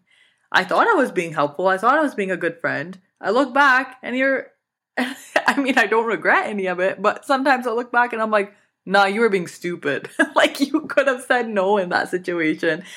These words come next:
and saved yourself so much heartache or saved yourself so much disappointment. But it's, again, until, until I started learning a little bit more about this, I didn't even know what boundary setting was. So that's why I wanna share this information with everybody, because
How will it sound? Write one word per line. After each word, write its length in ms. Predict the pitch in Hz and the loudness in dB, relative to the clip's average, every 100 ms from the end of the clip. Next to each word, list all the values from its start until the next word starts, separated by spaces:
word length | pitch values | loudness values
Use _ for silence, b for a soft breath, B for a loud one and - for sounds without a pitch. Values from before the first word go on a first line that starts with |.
| B | B
and 320 | 202 196 185 - _ _ | -4 -4 -6 -16 _ _
saved 380 | - - 262 254 | -6 0 0 0
yourself 400 | 254 240 233 214 | -2 0 0 0
so 140 | 240 | -2
much 180 | 220 220 | 0 -2
heartache 500 | - 226 254 185 - | 2 2 4 0 -2
or 80 | - | -6
saved 300 | 185 208 202 | 0 0 2
yourself 320 | 208 208 190 | -2 2 0
so 180 | 190 196 | 0 -2
much 300 | 190 185 185 B B B | 2 0 0 B B B
disappointment. 1000 | 185 185 190 - 233 254 - - - - b b b b - | -2 0 -2 0 0 0 -6 -12 -14 -20 b b b b -2
But 180 | 294 | 0
it's, 220 | 269 262 285 | 0 -2 -2
again, 380 | 247 285 202 - | 2 2 0 -4
until, 400 | 208 233 240 - | -2 0 0 0
until 260 | 220 214 233 | -2 0 2
I 100 | 247 | 2
started 400 | 247 226 214 180 | 0 2 2 2
learning 400 | 185 262 254 220 | 4 4 2 0
a 80 | 175 | 0
little 240 | 196 196 | 4 4
bit 160 | 202 175 | 2 0
more 300 | 180 233 269 | 0 2 2
about 280 | 185 151 | 2 2
this, 240 | - 175 185 | 0 -2 -2
I 120 | - | -4
didn't 160 | 277 370 | -4 -2
even 300 | 370 330 240 | -2 0 0
know 160 | 226 247 | 2 4
what 240 | 302 214 | 4 2
boundary 340 | 220 214 214 202 | 2 -2 -2 -2
setting 360 | 208 196 190 | -2 -2 -4
was. 560 | 170 247 262 - - - B B | -4 -2 -2 -6 -14 -20 B B
So 120 | - | 2
that's 180 | 254 285 | 4 4
why 100 | 370 | 4
I 40 | |
wanna 220 | 320 277 262 | 4 0 -2
share 300 | - 214 220 | 0 2 2
this 140 | 220 | 0
information 640 | 202 208 196 175 208 247 | -2 -2 -2 -2 -4 -4
with 140 | 190 185 | -4 -4
everybody, 420 | 165 165 175 214 | -4 -2 -2 -4
because 300 | 214 240 | -4 -4